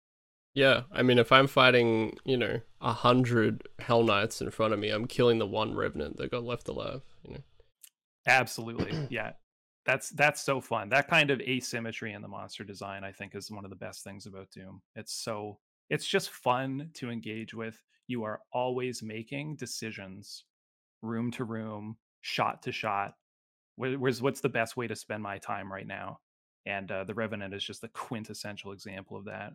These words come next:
Speaker 2: I think it's so cool.
Speaker 1: Yeah, they have a lot of great features. I mean, <clears throat> you talk about asymmetry and the, I mean, they're the only monster that,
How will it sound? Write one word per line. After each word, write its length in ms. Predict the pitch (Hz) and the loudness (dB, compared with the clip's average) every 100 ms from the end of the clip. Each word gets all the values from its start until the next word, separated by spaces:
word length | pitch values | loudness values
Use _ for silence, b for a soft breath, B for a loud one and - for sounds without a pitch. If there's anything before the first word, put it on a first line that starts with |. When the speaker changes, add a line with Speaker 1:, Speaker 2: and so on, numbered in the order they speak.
| 110 | -14
Speaker 2:
I 20 | |
think 140 | 104 | -14
it's 160 | - - | -12 -12
so 160 | 98 - | -12 -12
cool. 300 | 110 104 - _ _ _ _ _ _ _ _ _ | -14 -14 -16 _ _ _ _ _ _ _ _ _
Speaker 1:
Yeah, 220 | 123 117 | 6 8
they 160 | 120 143 | 8 8
have 140 | 156 | 10
a 60 | 131 | 10
lot 160 | 110 | 8
of 80 | 117 | 6
great 200 | 104 107 | 4 2
features. 640 | - 123 - 135 131 - - | 2 -4 -4 -6 -8 -10 -2
I 40 | |
mean, 320 | 127 117 120 - - | 2 2 0 -4 -8
<clears throat> 200 | - - | -6 2
you 520 | 160 185 170 143 139 | 4 6 6 4 2
talk 220 | 123 131 | 4 4
about 240 | 123 113 110 | 6 6 6
asymmetry 600 | 110 - 120 113 - 113 | 4 4 4 4 6 6
and 80 | 110 | 8
the, 260 | 107 110 - - | 6 2 -4 2
I 80 | 131 | 6
mean, 160 | 127 | 8
they're 100 | 123 | 8
the 200 | 120 123 | 6 8
only 240 | 123 127 120 | 8 8 8
monster 560 | 117 117 - 120 110 | 8 6 4 6 6
that, 240 | 104 101 | 6 0